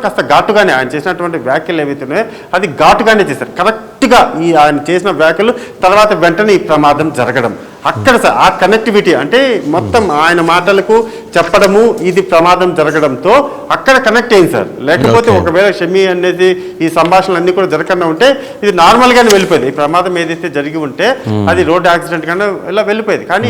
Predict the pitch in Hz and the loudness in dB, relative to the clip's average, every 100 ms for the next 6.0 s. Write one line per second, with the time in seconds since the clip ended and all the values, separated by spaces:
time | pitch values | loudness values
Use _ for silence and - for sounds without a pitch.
0 | 175 165 170 156 190 233 208 196 165 - | -2 -2 -2 -2 -2 -2 -2 -2 -4 -6
1 | 226 220 190 190 185 240 262 - 110 104 | -6 -4 -4 -6 -6 -6 -8 -10 -4 0
2 | 170 170 180 190 165 160 202 196 170 185 | 0 0 -4 -2 -2 -2 0 -2 0 -2
3 | 185 185 170 190 190 185 185 175 185 170 | -2 -4 -4 -4 -2 -4 -4 -4 -6 -4
4 | 196 233 240 190 170 165 156 143 131 - | 0 0 2 -2 -2 -4 -4 -4 -8 -8
5 | 135 220 240 110 101 95 202 196 220 | -4 -4 -6 -8 -6 -2 -2 -2 0